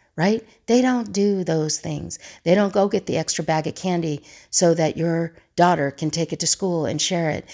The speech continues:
They don't take in the cupcakes. They don't, they're not there when people get home. They don't make the extra call, right? And I was no different. And I remember one year, and it seemed like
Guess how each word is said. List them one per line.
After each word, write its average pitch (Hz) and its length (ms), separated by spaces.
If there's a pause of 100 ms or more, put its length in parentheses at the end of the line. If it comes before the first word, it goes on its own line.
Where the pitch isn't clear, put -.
(240)
They 208 120
don't 233 220
take 214 240
in 190 160
the 156 60
cupcakes. - 680 (340)
They 208 220
don't, 208 500 (720)
they're 214 240
not 240 240
there 196 380
when 170 180
people 190 260
get 170 180
home. 165 260
They 190 120
don't 214 180
make 226 200
the - 120
extra - 300
call, - 380 (460)
right? 214 320 (760)
And 170 380
I 233 160
was 254 160
no 214 140
different. - 580 (1300)
And 165 280
I 175 100
remember 214 420
one 165 220
year, 151 340 (880)
and 165 240 (140)
it 170 140
seemed 226 300
like 185 200